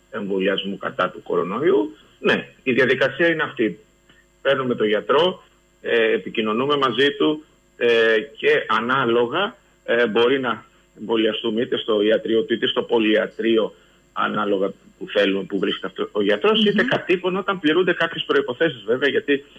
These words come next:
Speaker 1: για να γίνει η κατοίκον, ε, ο κατοίκον εμβολιασμός, θα πρέπει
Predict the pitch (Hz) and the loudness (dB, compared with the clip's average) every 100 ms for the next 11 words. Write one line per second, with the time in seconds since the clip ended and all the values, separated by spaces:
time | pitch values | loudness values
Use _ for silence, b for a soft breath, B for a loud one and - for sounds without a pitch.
0 | B B - 104 101 95 147 160 - 107 | B B -4 -2 0 0 0 0 -2 -2
1 | 190 294 127 107 - _ _ _ - 104 | -2 0 -2 -2 -10 _ _ _ -4 0
2 | 101 - 90 104 127 139 131 110 110 117 | 0 0 -4 -4 -2 0 0 2 4 4
3 | 127 226 - - - 170 - 147 | 2 -2 -2 -2 2 2 2 -2